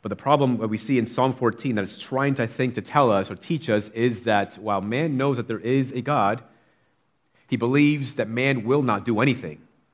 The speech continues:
"I can do what I please. I can do what I want, whether it's to myself or to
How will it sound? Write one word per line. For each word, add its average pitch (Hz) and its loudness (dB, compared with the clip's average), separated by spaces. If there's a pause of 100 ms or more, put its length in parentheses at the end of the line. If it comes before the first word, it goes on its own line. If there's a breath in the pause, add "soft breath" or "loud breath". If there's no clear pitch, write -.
(180)
"I 98 -4
can 160 2
do 117 2
what 104 2
I 90 2
please. 82 -12
I 101 -12
can 165 0
do 127 2
what 98 0
I 92 -2
want, 85 -10
whether 95 -6
it's 90 -16
to - -20
myself 123 2
or 92 -4
to - -12